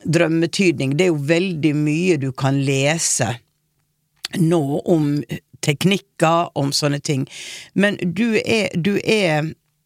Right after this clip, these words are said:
du er så i vibrasjon på det punktet hvor du kan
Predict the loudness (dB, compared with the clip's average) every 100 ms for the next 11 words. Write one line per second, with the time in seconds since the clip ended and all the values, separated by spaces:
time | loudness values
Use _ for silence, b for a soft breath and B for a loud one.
0 | _ _ -16 -16 _ _ -2 0 2 2
1 | 2 0 -2 0 2 2 0 2 2 2
2 | 2 0 2 0 0 -2 -2 -2 0 0
3 | 0 -2 -4 0 2 2 0 -4 -2 0
4 | 0 -6 -2 0 2 0 0 0 -2 B
5 | B B B B _ 0 0